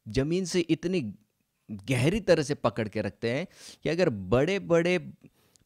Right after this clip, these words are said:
तूफान भी आ जाए तो ये नहीं उखड़ते हैं। जैसे हम देखते हैं कि, उम, यमल अर्जुन वृक्ष की कथा आती है दशम स्कंद में, जहाँ पर भगवान ने इन दोनों पेड़ों को गिराया, तो भगवान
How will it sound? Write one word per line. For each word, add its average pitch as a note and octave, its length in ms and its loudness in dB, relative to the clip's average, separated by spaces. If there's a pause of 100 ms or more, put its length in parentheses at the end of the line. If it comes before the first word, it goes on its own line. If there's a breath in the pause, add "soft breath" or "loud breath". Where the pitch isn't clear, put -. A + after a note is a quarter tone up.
(120)
तूफान E3 500 2
भी F3 140 2
आ G#2+ 200 2
जाए G#2+ 240 -2
तो B2 140 -4
ये A2 280 0
नहीं G#2 200 0
उखड़ते F#2+ 420 -8
हैं। F#2 160 -8
जैसे G2+ 240 -6
हम A2 180 -2
देखते G#2 300 -4
हैं G#2+ 160 -4
कि, G#2+ 380 -6 (460 soft breath)
उम, G2 440 -6
यमल C3+ 400 -2
अर्जुन A#2+ 320 0
वृक्ष A2 260 -4
की G#2+ 160 -6
कथा G2+ 280 -2
आती F#2+ 300 -4
है F#2+ 100 -2
दशम F#2+ 320 -4
स्कंद F#2+ 300 -6
में, G#2+ 140 -6
जहाँ F#2+ 200 -4
पर F#2+ 160 -6
भगवान F#2+ 440 -4
ने G2 120 -4
इन G2 100 -4
दोनों F#2+ 240 -4 (160)
पेड़ों G2+ 260 -2
को B2 160 -6
गिराया, G2+ 600 0 (880 soft breath)
तो F#3 80 2
भगवान C3+ 920 0